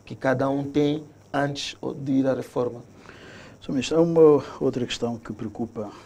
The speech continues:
Speaker 2: muita gente, principalmente os quadros formados.
Speaker 1: Sim.
Speaker 2: Não sei se é da competência do seu Ministério, isto tem a ver com o incumprimento no que respeita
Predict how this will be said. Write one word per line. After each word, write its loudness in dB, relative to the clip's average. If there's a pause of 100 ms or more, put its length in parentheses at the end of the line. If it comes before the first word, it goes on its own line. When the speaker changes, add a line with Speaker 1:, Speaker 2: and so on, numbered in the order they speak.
(140)
Speaker 2:
muita -6
gente, -2 (100)
principalmente 0
os -16
quadros -4
formados. -2 (220)
Speaker 1:
Sim. -18 (260)
Speaker 2:
Não -4
sei 6
se 0
é 4
da 0
competência 0
do -12
seu -2
Ministério, -2
isto -8
tem -2
a 0
ver 2 (100)
com -6
o -4
incumprimento 0
no -2
que -16
respeita 0